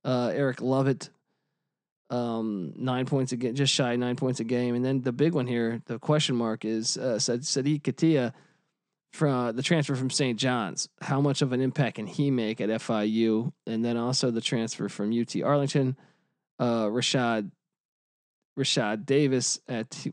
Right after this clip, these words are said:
at U T Arlington, which is a decent program. They average eight point five points per game, six boards. So perhaps those two are huge to get. Bringing in a couple juco transfers also, and then, uh, Cameron, K-, Cameron Corcoran,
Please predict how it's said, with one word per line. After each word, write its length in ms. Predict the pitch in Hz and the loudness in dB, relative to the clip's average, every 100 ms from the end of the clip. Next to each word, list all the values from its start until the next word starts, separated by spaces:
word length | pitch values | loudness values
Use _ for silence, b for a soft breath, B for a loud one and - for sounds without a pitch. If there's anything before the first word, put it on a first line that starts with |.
| 101 | -6
at 140 | 117 120 | -6 -2
U 120 | 170 | -2
T 160 | 160 | 0
Arlington, 340 | 120 175 147 107 | 2 2 0 -2
which 160 | 110 | -2
is 120 | 135 127 | -4 -4
a 40 | |
decent 380 | 127 226 165 113 | 0 0 0 0
program. 340 | - 92 101 | 0 0 0
They 140 | 113 123 | 0 0
average 240 | 120 113 | 0 -2
eight 200 | - 175 | 0 0
point 260 | - 147 - | 0 -4 0
five 220 | 135 123 | -2 0
points 220 | 131 127 | -2 -2
per 100 | - | -4
game, 220 | 117 117 | -2 -2
six 260 | - 127 - | -2 -4 -2
boards. 480 | - 127 123 117 - _ _ _ _ _ _ _ - | 0 2 2 -2 -10 _ _ _ _ _ _ _ -6
So 260 | - 139 | 2 2
perhaps 800 | 131 143 127 170 196 165 - - - _ - | 2 2 4 4 4 2 -4 -8 -14 _ 2
those 240 | 156 185 | 4 4
two 180 | - 143 | 4 2
are 80 | 104 | 2
huge 680 | - 208 180 110 104 - - | 0 4 6 4 0 -6 -8
to 100 | - | -6
get. 440 | 135 127 117 - - _ _ _ _ _ - | -2 0 0 -2 -10 _ _ _ _ _ 2
Bringing 240 | 156 185 | 4 6
in 100 | 202 | 6
a 320 | 196 180 175 165 | 6 6 4 2
couple 220 | 196 170 | 2 4
juco 340 | 175 208 160 | 4 4 4
transfers 460 | - 147 139 143 139 | 4 2 2 2 4
also, 560 | 160 147 113 95 82 | 4 2 0 0 -2
and 300 | - 113 123 | -4 -4 -2
then, 280 | 139 147 147 | 2 2 2
uh, 400 | 147 143 143 139 135 | 2 2 2 0 -2
Cameron, 640 | - 143 147 143 143 135 - _ _ _ | -2 0 0 0 0 -4 -10 _ _ _
K-, 140 | - 135 | -6 -6
Cameron 380 | - 165 160 139 | 0 0 2 2
Corcoran, 480 | 175 165 175 160 | 2 4 4 4